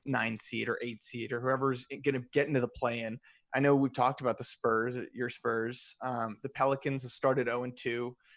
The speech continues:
We'll talk about them in a little bit too, but of those three teams, who are you,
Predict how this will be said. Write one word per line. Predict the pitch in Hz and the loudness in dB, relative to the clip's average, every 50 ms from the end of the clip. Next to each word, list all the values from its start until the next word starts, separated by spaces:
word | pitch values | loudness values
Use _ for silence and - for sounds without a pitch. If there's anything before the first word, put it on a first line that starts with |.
| _ _ | _ _
We'll | _ - 135 127 | _ -2 -2 -2
talk | 123 120 120 | 0 0 -2
about | 117 113 - | -2 -2 -2
them | 123 113 | -2 -4
in | 117 | -4
a | |
little | 117 117 113 | -4 -6 -4
bit | 113 107 - - | -6 -6 -6 -6
too, | - 147 143 131 | -2 0 0 2
but | 120 95 90 - - - - - - _ _ _ _ _ _ - - - 135 | 2 0 -2 -2 -6 -18 -20 -20 -20 _ _ _ _ _ _ -20 -6 0 0
of | 147 147 | 2 4
those | 156 165 156 139 | 6 6 6 4
three | - - 147 139 | 4 2 2 2
teams, | 131 - - 160 165 147 135 131 123 117 - | 2 2 2 2 4 4 2 2 -2 -4 -2
who | 143 156 | -2 0
are | 160 151 | 2 2
you, | 139 135 135 131 | 2 0 -2 -2